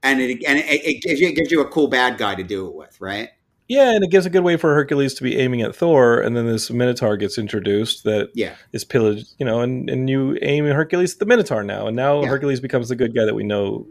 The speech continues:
Speaker 2: Hercules is. And I love that Her-, Hercules is boastful, and he's very Thor-like. Um,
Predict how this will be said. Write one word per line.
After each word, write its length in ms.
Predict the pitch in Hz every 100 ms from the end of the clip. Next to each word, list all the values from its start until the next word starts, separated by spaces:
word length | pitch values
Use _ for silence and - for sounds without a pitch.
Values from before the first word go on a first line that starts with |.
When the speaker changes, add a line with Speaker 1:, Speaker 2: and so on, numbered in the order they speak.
| -
Speaker 2:
Hercules 420 | 107 101 95 95
is. 180 | 98 95
And 80 | 127
I 60 |
love 220 | 170 196
that 160 | 190 165
Her-, 140 | 170 -
Hercules 380 | 165 170 170 131
is 120 | 107
boastful, 680 | _ 107 135 - 151 151 139
and 180 | 101 - - - - -
he's 160 | 135 113
very 320 | 131 147 151
Thor-like. 720 | - 135 120 120 143 160 _ _ _ _ _
Um, 640 | 127 117 117 117 110 107